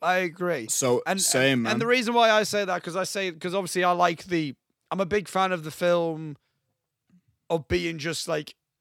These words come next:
Speaker 1: what it's like being a kid during Christmas time.
Speaker 2: Mm.
Speaker 1: Uh, but I feel like when you, you know, you would hang out with your mates more. You'd be,
Speaker 2: Well, exactly.
Speaker 1: I, f-, I feel
Speaker 2: And
Speaker 1: like
Speaker 2: I
Speaker 1: there might be a bit more conversation with your mates about what you're getting.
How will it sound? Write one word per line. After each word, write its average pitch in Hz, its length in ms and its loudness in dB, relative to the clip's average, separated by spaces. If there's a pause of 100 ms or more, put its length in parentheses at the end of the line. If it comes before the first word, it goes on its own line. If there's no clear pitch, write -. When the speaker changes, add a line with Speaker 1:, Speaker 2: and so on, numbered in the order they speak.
(320)
Speaker 1:
what 147 220 0
it's - 180 -6
like 147 360 -2 (180)
being 139 460 -4 (100)
a 131 60 -12
kid 139 320 -4
during 135 240 -6
Christmas 139 420 -4
time. 175 400 0 (880)
Speaker 2:
Mm. 110 180 -8 (200)
Speaker 1:
Uh, 156 280 4
but 170 180 0
I 180 160 4
feel 180 280 0
like 175 360 -2 (500)
when 190 160 -8
you, 208 160 -6 (260)
you 330 120 -8
know, 87 80 -12
you 127 160 -10
would 175 80 -6
hang 214 160 -4
out 170 80 -4
with 131 100 -10
your 117 80 -8
mates 98 320 -12
more. 160 420 -4 (440)
You'd 170 180 4
be, 156 80 2
Speaker 2:
Well, 160 80 8
exactly. 156 380 4
Speaker 1:
I, 214 80 10
f-, 220 100 4
I - 160 10
feel 254 180 4
Speaker 2:
And 247 60 6
Speaker 1:
like 254 80 4
Speaker 2:
I - 40 -6
Speaker 1:
there 254 100 4
might 226 240 2
be 220 100 0
a 220 60 6
bit 202 180 2
more 196 180 2
conversation 190 680 0
with 151 100 -4
your 139 120 -2
mates 165 340 -2
about 139 240 2
what 147 220 -2
you're 143 80 -4
getting. 139 420 4